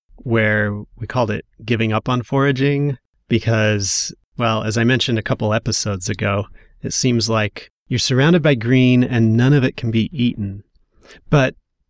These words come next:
we've been studying, and recently we've been learning more and more plants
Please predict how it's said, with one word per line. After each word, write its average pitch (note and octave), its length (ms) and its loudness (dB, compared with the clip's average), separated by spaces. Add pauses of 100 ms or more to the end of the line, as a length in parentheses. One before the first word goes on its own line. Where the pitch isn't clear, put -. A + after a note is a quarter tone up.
(120)
we've C3+ 220 0
been D#3+ 140 4
studying, B2+ 640 -2 (440)
and A2+ 540 0 (280)
recently B2+ 480 0
we've G#2+ 180 -4
been A2+ 180 2
learning A2+ 420 0
more A#2+ 280 0
and C3 120 4
more A#2 240 0
plants - 640 -4